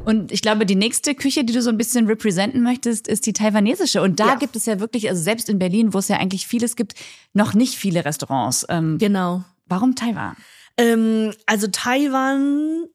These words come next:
Speaker 2: in Taiwan war ich zweitausendneunzehn das erste Mal und ich habe mich sofort irgendwie zu Hause gefühlt. Es ist wirklich so ein, es ist ein Ort, der kulturell sehr, sehr chinesisch ist, weil es einfach sehr eng natürlich mit China verbunden ist.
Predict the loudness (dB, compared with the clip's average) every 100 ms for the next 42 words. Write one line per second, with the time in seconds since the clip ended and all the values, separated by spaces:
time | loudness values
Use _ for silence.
0 | _ _ _ _ _ 0 0 0 0 0
1 | -2 -2 -4 -2 0 0 0 0 0 -2
2 | -4 -6 -6 -8 -6 -4 -2 -2 -2 -2
3 | -4 -4 -10 -14 -8 -4 -2 -2 -4 -2
4 | 0 0 -2 -2 0 0 -4 -4 0 0
5 | 0 -2 -2 -2 -2 -6 -10 -6 -6 -4
6 | -4 -4 -4 -4 -4 -2 -2 0 -4 -8
7 | -20 _ -4 -2 -4 -2 -2 -2 0 -2
8 | -2 -4 -4 -2 -2 -2 -2 -2 -2 -4
9 | -6 -4 -4 -2 -2 -4 -2 -4 -2 -2
10 | -2 -4 -4 -4 -2 -4 -2 -2 -2 -2
11 | 0 0 2 0 -4 -14 _ -8 -6 -2
12 | -2 -2 0 0 0 -2 -4 -6